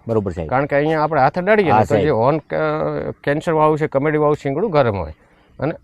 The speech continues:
Speaker 2: આ શિંગડું છે એ
Speaker 1: હે?
Speaker 2: આની કમ્પેરમાં, અ, બિલકુલ ઓછું ગરમ છે એમ. હવે આપણે, અ, જોઈએ
Speaker 1: હે?
Speaker 2: કે આ એક મારા જોડે પથ્થર છે. આ પથ્થર આપણે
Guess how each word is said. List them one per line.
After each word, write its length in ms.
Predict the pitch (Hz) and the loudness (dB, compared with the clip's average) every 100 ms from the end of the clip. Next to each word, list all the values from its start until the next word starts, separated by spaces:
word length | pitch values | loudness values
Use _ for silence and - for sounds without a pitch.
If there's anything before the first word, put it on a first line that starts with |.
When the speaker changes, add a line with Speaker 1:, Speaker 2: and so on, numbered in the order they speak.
| - | -2
Speaker 2:
આ 120 | 147 | 0
શિંગડું 400 | 175 185 185 185 | 2 0 -2 -2
છે 260 | 170 165 147 - _ - | 0 -2 -2 -8 _ -14
એ 200 | - 147 | -2 2
Speaker 1:
હે? 20 | 190 127 - - | 2 0 -6 -2
Speaker 2:
આની 220 | 143 165 | 0 0
કમ્પેરમાં, 640 | - 160 165 160 160 233 - _ _ _ _ _ | 0 0 2 2 2 0 -4 _ _ _ _ _
અ, 160 | - 127 | -8 -6
બિલકુલ 460 | 135 156 - 202 - _ - | -2 -4 0 0 0 _ -2
ઓછું 280 | 185 175 117 | 0 2 2
ગરમ 280 | 110 98 | 0 0
છે 120 | 90 120 | -2 -4
એમ. 120 | 95 _ _ _ _ | -4 _ _ _ _
હવે 120 | 135 165 | 0 2
આપણે, 360 | 165 180 185 - _ _ _ _ _ - _ - | 4 4 2 -2 _ _ _ _ _ -20 _ -6
અ, 80 | 135 | -4
જોઈએ 340 | 123 170 214 139 | 2 4 4 4
Speaker 1:
હે? 160 | 165 - - _ - | 2 -2 -16 _ -2
Speaker 2:
કે 360 | 151 160 165 - _ _ _ - | 2 4 4 0 _ _ _ -2
આ 80 | 156 | 0
એક 120 | 156 | 2
મારા 200 | 147 160 | 2 4
જોડે 200 | 160 165 | 2 2
પથ્થર 380 | 160 - 202 127 | 0 2 2 2
છે. 240 | 104 156 _ _ _ _ - | 0 -8 _ _ _ _ -2
આ 100 | 127 | 0
પથ્થર 360 | - 143 180 | 0 -2 2
આપણે 340 | 160 156 170 | 4 4 2